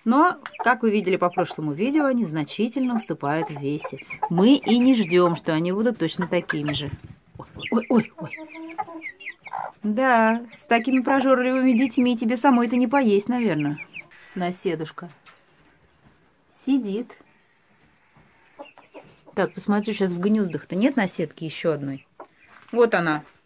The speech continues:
Вот она. Не дать не взять. Так. Сколько раз тебе говорить? Я тебе уже с-, ай!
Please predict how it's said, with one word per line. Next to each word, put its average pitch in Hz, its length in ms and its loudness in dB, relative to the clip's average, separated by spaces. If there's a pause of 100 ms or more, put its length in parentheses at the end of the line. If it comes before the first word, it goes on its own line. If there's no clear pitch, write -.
(400)
Вот 285 220 2
она. 165 300 -2 (1500)
Не 214 140 0
дать 269 260 2
не 208 120 -2
взять. 170 400 -2 (840)
Так. - 340 -4 (1040)
Сколько 196 380 -2
раз 180 200 0
тебе 170 220 -10
говорить? 151 460 -6
Я 156 60 -12
тебе 165 180 -6
уже 165 160 -4
с-, - 80 -8 (140)
ай! 302 180 4